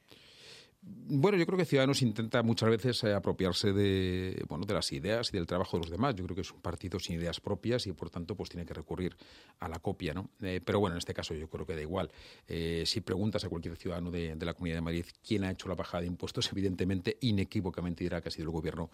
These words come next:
del Partido Popular. Yo lamento que el señor Aguado tenga que pagar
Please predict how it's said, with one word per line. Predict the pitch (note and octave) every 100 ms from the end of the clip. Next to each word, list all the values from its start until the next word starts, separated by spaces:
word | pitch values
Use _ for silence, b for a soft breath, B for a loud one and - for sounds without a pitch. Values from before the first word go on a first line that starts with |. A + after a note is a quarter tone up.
| B B B
del | F#2+ F2
Partido | - D#2 F2 D#2+
Popular. | D#2+ E2 E2
Yo | D2+ E2 F2 - B B
lamento | - E2+ F2 E2+
que |
el | E2+
señor | - F2
Aguado | F2 F2+
tenga | F#2 F2 E2
que | E2+
pagar | F2+ F#2 G#2